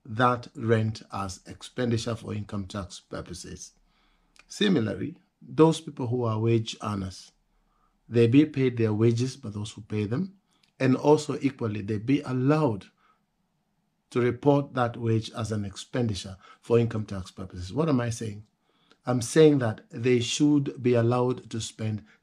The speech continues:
tax at source. Desperate times calls for desperate measures. So really,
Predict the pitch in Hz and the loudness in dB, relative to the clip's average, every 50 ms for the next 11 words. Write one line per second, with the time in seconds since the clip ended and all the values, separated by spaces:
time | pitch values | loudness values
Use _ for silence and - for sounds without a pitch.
0 | _ _ - 143 123 117 - - - - _ - 104 90 - - - 120 95 90 | _ _ 2 4 4 2 -2 -10 -14 -12 _ -12 -10 -8 -8 -6 -6 -6 -8 -8
1 | 90 - - - _ _ _ _ _ _ _ _ _ _ _ _ _ _ _ - | -12 -14 -18 -20 _ _ _ _ _ _ _ _ _ _ _ _ _ _ _ 4
2 | 120 147 151 147 - - 151 139 117 - - 151 165 165 160 160 - - - - | 4 4 4 4 2 0 0 -2 0 0 0 2 2 2 2 0 -4 -8 -12 -8
3 | - 127 123 120 117 117 117 - - - 117 107 104 113 113 - 113 98 - - | -6 -2 -2 0 -2 -2 -4 -10 -12 -10 -8 -8 -8 -8 -6 -4 -4 -4 -4 -6
4 | - 117 117 113 107 98 92 - 98 92 90 - - _ _ _ _ _ _ _ | -6 -6 -4 -4 -4 -4 -4 -6 -8 -10 -12 -14 -16 _ _ _ _ _ _ _
5 | - - - 113 110 113 - 113 117 131 131 120 120 113 | -8 0 2 2 2 2 0 2 4 6 6 6 6 2